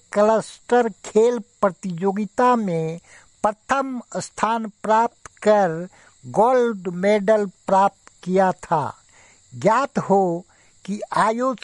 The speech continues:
सिंह के पिता राजेश सिंह भी पावर लिफ्टिंग के क्षेत्र में कई बार गोल्ड मेडल हासिल कर चुके हैं और डाक विभाग में कार्यरत हैं।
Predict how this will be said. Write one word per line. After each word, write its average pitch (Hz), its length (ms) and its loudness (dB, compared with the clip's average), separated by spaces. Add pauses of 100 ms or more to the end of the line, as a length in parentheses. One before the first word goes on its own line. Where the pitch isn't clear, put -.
सिंह 226 220 -2
के 214 200 2
पिता 202 760 -2 (360)
राजेश 214 600 2
सिंह 233 460 -2
भी 180 380 -2 (420)
पावर 233 360 0
लिफ्टिंग 233 680 -4
के 220 240 0
क्षेत्र 220 560 -2
में 170 360 -2 (460)
कई 247 320 0
बार 214 440 -2
गोल्ड 196 540 -2
मेडल 196 760 -2 (320)
हासिल 233 640 -2 (280)
कर 196 220 4
चुके 175 460 -6
हैं 110 360 -6 (500)
और 202 540 0 (400)
डाक 196 500 0
विभाग 180 520 -2
में 190 360 -8 (500)
कार्यरत 185 720 2
हैं। 113 400 -10